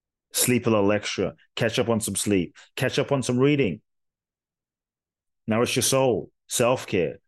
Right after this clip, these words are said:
whatever self-care is for you, watch some of those movies, nourish that inner child, do some things where you can play, have some fun,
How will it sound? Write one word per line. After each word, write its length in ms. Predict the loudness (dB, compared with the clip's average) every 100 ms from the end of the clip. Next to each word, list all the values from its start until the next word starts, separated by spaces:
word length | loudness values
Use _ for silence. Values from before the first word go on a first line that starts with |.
| _ _ -2
whatever 320 | 2 4 2
self-care 520 | 2 0 0 0 2
is 140 | 2 0
for 140 | 0
you, 300 | 0 0 -4 _ _
watch 180 | -2 0
some 160 | 2
of 80 | 4
those 160 | 2 2
movies, 640 | 2 2 2 -2 -4 -12 _ _ _
nourish 340 | 0 2 2 2
that 140 | 2
inner 180 | 2 0
child, 540 | -2 0 0 0 -4 -10 _ _ -2
do 120 | 0
some 200 | 0 -2
things 500 | 0 -2 0 -2 0
where 160 | 2 2
you 200 | 2 0
can 180 | 0 -2
play, 420 | 0 2 0 -4 _ _ _ _ _ _ _ _ _
have 160 | -4 -2
some 160 | -4
fun, 460 | -2 0 0 -2